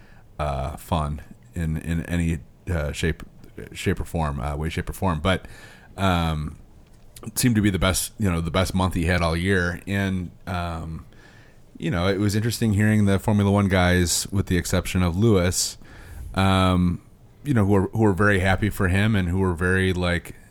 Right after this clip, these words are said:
kind of into the idea of this as a, as a fun, important thing you can go do.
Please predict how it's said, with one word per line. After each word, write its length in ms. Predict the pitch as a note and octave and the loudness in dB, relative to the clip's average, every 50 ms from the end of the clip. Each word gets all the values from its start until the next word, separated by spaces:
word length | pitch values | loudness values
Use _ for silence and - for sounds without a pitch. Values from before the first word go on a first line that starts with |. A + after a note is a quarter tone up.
| - - - - | -20 -20 -14 -4
kind 180 | - G2+ G2+ F#2 | 0 0 2 0
of 80 | D#2 - | 0 -2
into 320 | - D#2+ F#2+ G2 F#2 - G2 | -4 -2 -2 -2 0 -2 -2
the 180 | F2+ G2 F#2 | 0 0 0
idea 540 | F2+ F2+ F#2 E2+ D#2+ F#2+ G#2+ A2 G2 F#2 F#2 | 0 0 -2 -2 -2 -2 0 0 0 0 0
of 600 | D#2 C2 D#2 E2+ E2 E2 E2 D#2+ D2+ - - - - - - - - - - - - - | -2 -2 -2 0 0 0 -2 -2 -4 -6 -12 -16 -18 -20 -20 -20 -20 -20 -20 -20 -6 -2
this 200 | F2+ F2 - G2 | -2 -2 0 -2
as 120 | F2 E2 | -2 -2
a, 140 | F#2 F2 - - | -2 -4 -4 -6
as 120 | - E2 F2 | -8 -10 -8
a 60 | D#2+ | -10
fun, 360 | - - F#2 E2 E2+ F2 E2 - - - | -10 -8 -8 -8 -6 -8 -12 -14 -14 -12
important 460 | F2 F2+ - - F#2+ F#2 F2+ F2+ E2 | -12 -8 -6 -6 -6 -6 -6 -8 -8
thing 160 | - F2+ F2 | -8 -8 -8
you 80 | F2+ F2 | -8 -10
can 180 | - E2+ F2 | -10 -12 -10
go 140 | E2+ F2+ F#2+ | -10 -10 -10
do. 320 | F2+ - - A2+ G2+ - | -10 -10 -10 -10 -10 -12